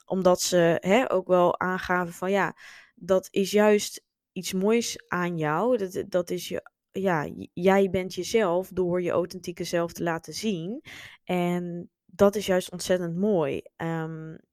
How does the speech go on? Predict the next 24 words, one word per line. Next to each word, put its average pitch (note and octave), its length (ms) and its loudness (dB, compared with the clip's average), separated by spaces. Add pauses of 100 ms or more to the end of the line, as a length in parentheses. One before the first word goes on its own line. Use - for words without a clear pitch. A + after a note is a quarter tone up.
(680)
dus F3+ 120 -8
dat G#3 160 -2
zette B3 260 2
mij G#3+ 240 2
ontzettend G#3 460 -2
aan F3+ 140 0
het E3+ 80 -6
denken. G3+ 340 0
En G3 60 -2
ik F#3+ 80 -6
weet G3 120 2
niet G3 140 -4
of G3 60 -14
ik - 60 -18
het - 100 -10
helemaal F3+ 220 -2
goed A3+ 240 -4
uitleg, G3 520 2
maar F3+ 560 -4 (180)
ik - 120 -4
had G3+ 140 4
wel G3 180 6
zoiets G3+ 300 -4
van: F#3 320 -4